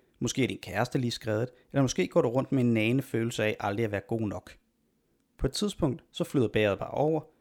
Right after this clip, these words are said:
og det kan let ske i form af et vredesudbrud. Den sidste årsag, jeg har med her, er overgreb. Hvis du for eksempel er blevet slået, seksuelt misbrugt eller på anden måde har fået overskredet dine grænser, så er det helt naturligt, hvis du bærer rundt på en stor klump indestængt vrede.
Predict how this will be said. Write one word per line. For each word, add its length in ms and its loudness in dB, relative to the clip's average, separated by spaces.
og 80 -4
det 80 0
kan 100 4
let 180 2
ske 340 -2
i 40 -2
form 260 0
af 40 0
et 120 -4
vredesudbrud. 580 -12
Den 80 0
sidste 280 -2
årsag, 300 2
jeg 80 2
har 60 0
med 140 2
her, 240 -2
er 160 0
overgreb. 600 -4
Hvis 120 -4
du 100 -2
for 80 2
eksempel 300 0
er 40 -2
blevet 240 -4
slået, 600 0
seksuelt 460 0
misbrugt 560 0
eller 140 -2
på 120 -6
anden 240 2
måde 180 2
har 80 -4
fået 300 0
overskredet 500 -2
dine 140 -2
grænser, 440 -4
så 120 -2
er 20 0
det 100 0
helt 240 0
naturligt, 540 -2
hvis 120 -8
du 80 -6
bærer 160 0
rundt 320 -2
på 80 -2
en 60 2
stor 400 -2
klump 260 -2
indestængt 460 -4
vrede. 340 -12